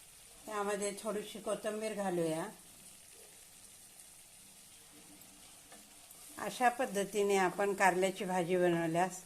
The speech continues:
कडू लागत नाही. आता आपण गॅस बंद करून घेऊया. मस्त अशी आपली कारल्याची भाजी तयार आहे. हा व्हिडिओ आवडल्यास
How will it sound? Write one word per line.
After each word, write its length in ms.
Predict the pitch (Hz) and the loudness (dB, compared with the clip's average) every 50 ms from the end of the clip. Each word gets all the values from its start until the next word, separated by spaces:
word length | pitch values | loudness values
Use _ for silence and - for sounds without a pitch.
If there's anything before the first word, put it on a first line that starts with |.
| - - | -4 4
कडू 240 | 214 202 190 214 220 | 6 6 6 6 6
लागत 460 | 214 202 185 175 165 185 190 - - | 8 8 8 8 6 4 2 2 0
नाही. 360 | 226 220 208 190 139 - - - - - - - - - - - - - - - - - - - - - - - - - - - - - - - - - - - - - - - - - - - - - - - - - - - - - - - - - - - - - - | 2 2 4 2 2 -2 -6 -12 -20 -20 -20 -20 -20 -20 -20 -20 -20 -20 -20 -20 -20 -20 -20 -20 -20 -20 -20 -20 -20 -20 -20 -20 -20 -20 -20 -20 -20 -20 -20 -20 -20 -20 -20 -20 -20 -20 -20 -20 -20 -20 -20 -20 -20 -20 -20 -20 -20 -20 -20 -20 -20 -20 -20 -20 -20 -18 -18
आता 180 | 175 - 202 190 | -8 -2 0 0
आपण 300 | 180 180 208 185 185 175 | 0 0 0 0 0 2
गॅस 280 | 190 185 185 180 175 | 2 2 2 2 0
बंद 300 | 175 180 175 180 175 175 | 0 0 2 2 2 2
करून 360 | 175 175 185 170 160 160 160 | 0 -2 -4 -4 -2 -2 -4
घेऊया. 420 | 151 151 147 156 147 147 139 135 165 226 - - - - - - - - - - - - - - - - - _ _ _ - - - - - - - - - _ _ _ _ _ _ _ _ _ _ _ _ _ _ _ - | -4 -4 -4 -6 -6 -6 -6 -8 -10 -12 -14 -18 -20 -20 -20 -20 -20 -20 -20 -20 -20 -20 -20 -20 -20 -20 -20 _ _ _ -8 -6 -6 -10 -12 -14 -16 -20 -20 _ _ _ _ _ _ _ _ _ _ _ _ _ _ _ -4
मस्त 460 | 196 196 214 214 - - - - - | -4 -2 -2 -2 -6 -10 -14 -8 -6
अशी 380 | 208 196 202 196 190 196 - 220 | -4 -2 -2 -2 -4 -6 -6 -4
आपली 340 | 202 185 180 - 196 185 196 | -2 -4 -4 -4 -6 -6 -6
कारल्याची 600 | 196 196 202 180 180 175 180 190 190 185 - 214 | -2 0 0 0 2 2 0 0 0 0 -4 -6
भाजी 360 | 170 165 170 165 156 180 175 175 - | -6 -4 -6 -4 -4 -4 -4 -2 0
तयार 320 | 180 180 180 185 196 196 | 2 4 6 6 6 6
आहे. 420 | 185 175 160 151 127 170 160 185 202 - - _ _ _ _ _ _ _ _ _ _ _ _ _ _ - - - | 4 4 2 0 -2 -4 -6 -6 -8 -10 -18 _ _ _ _ _ _ _ _ _ _ _ _ _ _ -20 -6 -2
हा 180 | 226 233 233 | 0 0 0
व्हिडिओ 340 | 233 226 220 202 208 208 208 | 0 -2 -2 -2 0 0 0
आवडल्यास 640 | - - - 190 190 180 170 175 190 196 202 202 | 0 0 0 0 0 0 0 0 2 2 2 2